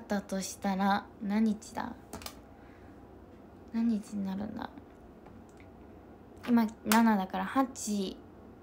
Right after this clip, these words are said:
九、十、十二、十三、十四、十五、十六、十、十八日か。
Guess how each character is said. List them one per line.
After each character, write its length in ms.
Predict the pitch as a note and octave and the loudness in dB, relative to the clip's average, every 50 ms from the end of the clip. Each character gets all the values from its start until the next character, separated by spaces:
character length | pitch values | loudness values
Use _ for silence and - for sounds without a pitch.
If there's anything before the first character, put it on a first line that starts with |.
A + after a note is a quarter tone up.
| - - | -18 -10
九、 420 | - - B3+ B3+ B3 A#3 A3 G#3 | -2 2 4 6 6 6 6 4
十、 560 | F#3 - G#3+ A3+ A#3 A#3 G#3 F#3+ F3+ - - - - - - - - - - - - - - - - - - - | 2 2 2 4 6 6 6 4 2 -2 -4 -8 -12 -16 -16 -18 -20 -20 -20 -20 -20 -20 -20 -20 -20 -18 -16 -8
十 300 | - A3+ A#3 B3+ C4 B3+ B3 | -2 2 4 6 6 6 6
二、 460 | B3 B3 B3 B3 B3 B3 A#3+ A#3+ - - - G#3+ | 6 6 6 6 6 6 4 2 0 -6 -8 -6
十 260 | G3+ - B3+ B3+ A#3+ | 0 2 4 4 4
三、 200 | B3 A3+ G#3 G3 | 4 4 4 4
十 120 | F#3+ G#3 | 2 2
四、 180 | G3+ - G#3 G3 | 0 0 -2 -2
十 180 | - A3 A3+ | 0 2 2
五、 120 | G#3+ G#3 F#3+ | 4 4 2
十 140 | F#3+ G3+ G3+ | 2 2 2
六、 140 | G#3 G3+ | 2 2
十、 200 | G3 G3+ G#3+ G3+ | 2 0 0 0
十 180 | F#3 - A3 B3 | 2 4 6 8
八 280 | C4+ C4+ C4+ C4+ - C4+ | 8 8 6 6 6 6
日 240 | C4+ B3 - - | 6 4 2 0
か。 200 | - - - - | 0 0 0 0